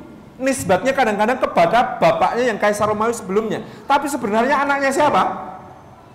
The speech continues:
Anaknya jenderal yang paling pemberani. Raja-raja Prancis. Anda kalau baca novelnya Alexander Dumas, Louis keempat belas, raja terbesar Prancis itu, itu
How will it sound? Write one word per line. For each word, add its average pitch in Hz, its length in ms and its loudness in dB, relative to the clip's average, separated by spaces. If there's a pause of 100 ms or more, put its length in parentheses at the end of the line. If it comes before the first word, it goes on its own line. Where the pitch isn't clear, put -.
(340)
Anaknya 311 480 2
jenderal 240 400 4
yang 240 160 4
paling 302 240 4
pemberani. 254 960 2 (2500)
Raja-raja 233 640 4
Prancis. 262 560 0 (800)
Anda 143 160 -12
kalau 151 160 -4
baca 135 560 -4
novelnya 143 480 -6
Alexander 143 400 -4
Dumas, 147 400 -4 (400)
Louis 226 400 0
keempat 220 400 -2
belas, 185 240 0
raja 196 320 0
terbesar 202 560 0
Prancis 214 400 -2
itu, 202 240 -4 (400)
itu 208 160 -2